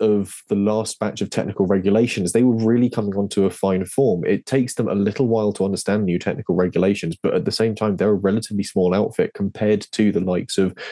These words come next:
the new size of Aston Martin, Red Bull, and Mercedes. They are enormous teams, and McLaren is still operating on a slightly smaller scale and a slightly smaller budget, so it does take them that little bit longer.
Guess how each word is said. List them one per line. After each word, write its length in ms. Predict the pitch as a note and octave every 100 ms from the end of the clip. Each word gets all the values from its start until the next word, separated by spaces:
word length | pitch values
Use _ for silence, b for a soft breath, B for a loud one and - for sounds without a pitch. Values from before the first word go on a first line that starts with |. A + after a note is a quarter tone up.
| B
the 80 | G#2+
new 320 | F#2+ G#2+ A2
size 280 | G#2 F#2 F#2
of 80 | F#2
Aston 360 | G2+ - F2 F2+
Martin, 460 | G2 F#2 F2+ E2+
Red 260 | F2+ F2+ -
Bull, 180 | F2 D#2+
and 200 | F#2 F2
Mercedes. 600 | D#2+ - G#2 G#2 B1+ C#2+ B B -
They 120 | A2 F#2
are 220 | F#2 -
enormous 580 | G2 A2 B2 G#2 F2+ -
teams, 300 | A#2 G2 F#2
and 100 | F#2+
McLaren 400 | - A#2 C3 A#2+
is 120 | -
still 240 | A2+ G#2
operating 420 | G2+ G2+ G2 G2+
on 100 | G2
a 60 | F#2
slightly 380 | - A#2 C#3 A2+
smaller 340 | - A#2 G2+ -
scale 500 | - - G#2+ F2 - B B B G#2
and 60 |
a 40 | G2
slightly 240 | G#2 C2+
smaller 320 | - G2+ F#2
budget, 400 | F2 G2 F2 -
so 80 | G#2
it 140 | F2+
does 180 | A2 A2
take 240 | - G2 -
them 120 | F#2
that 180 | E2+ F2+
little 160 | F2+
bit 180 | - -
longer. 420 | A#2 C3+ B2+ -